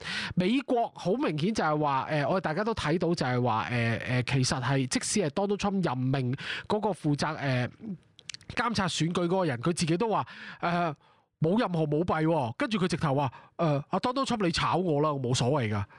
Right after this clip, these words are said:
我係要咁講㗎啦，佢咁樣樣。即係結果真係 Donald Trump 真係炒咗佢啦，actually。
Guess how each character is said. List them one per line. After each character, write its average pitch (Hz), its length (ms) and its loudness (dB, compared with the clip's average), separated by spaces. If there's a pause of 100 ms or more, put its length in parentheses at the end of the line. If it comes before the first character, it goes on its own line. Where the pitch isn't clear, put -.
我 185 160 2
係 175 140 2
要 151 160 2
咁 143 220 -2
講 131 300 0
㗎 127 40 0
啦， 104 200 2
佢 104 100 2
咁 95 80 0
樣 104 240 2
樣。 85 60 -4 (360)
即 285 100 0
係 269 40 -2
結 233 140 -2
果 196 140 0
真 220 140 -2
係 165 40 -4
Donald 185 220 0
Trump 160 160 0
真 156 120 0
係 - 20 -2
炒 120 200 -2
咗 131 120 2
佢 117 140 0
啦， 110 160 0
actually。 110 360 -2